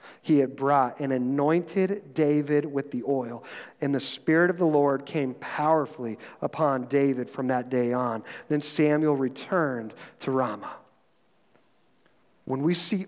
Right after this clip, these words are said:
oil, we connect that to the Holy Spirit. First John two, verse twenty. "But you have an anointing." This is for everyone.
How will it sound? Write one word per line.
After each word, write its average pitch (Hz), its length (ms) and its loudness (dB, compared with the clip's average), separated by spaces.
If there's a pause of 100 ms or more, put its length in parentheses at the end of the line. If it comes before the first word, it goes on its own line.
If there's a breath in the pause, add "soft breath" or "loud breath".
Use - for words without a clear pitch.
(120)
oil, 185 600 0 (640)
we 156 120 2
connect 160 680 0
that 127 380 -2
to - 80 -6
the 139 80 2
Holy 143 240 2
Spirit. 123 420 -6 (2750)
First 180 300 2
John 185 360 6
two, 165 560 4 (260)
verse 170 220 2
twenty. 175 440 2 (2250 soft breath)
"But 170 120 2
you 196 240 6
have 254 260 6
an 202 80 2
anointing." 175 840 4 (1300)
This 262 120 2
is - 40 -4
for 180 120 6
everyone. 208 320 4